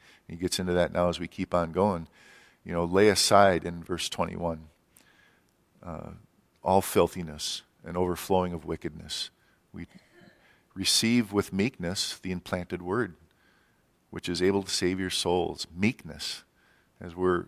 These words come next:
as we get into the word, you know, be humble and meek and,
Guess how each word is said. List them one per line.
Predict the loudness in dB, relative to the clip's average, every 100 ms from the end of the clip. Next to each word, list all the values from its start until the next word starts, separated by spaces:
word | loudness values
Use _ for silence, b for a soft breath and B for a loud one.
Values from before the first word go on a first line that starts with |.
| -6
as | -6 -6
we | -2
get | 0
into | 0 0 -2
the | -2
word, | 2 6 4 2
you |
know, | -4 -2 -4 -10 -20 -12
be | -6
humble | -2 -2 -2 -8 -16
and | -12 -10 -8
meek | -8 -8 -14 -20 -14
and, | -10 -10 -12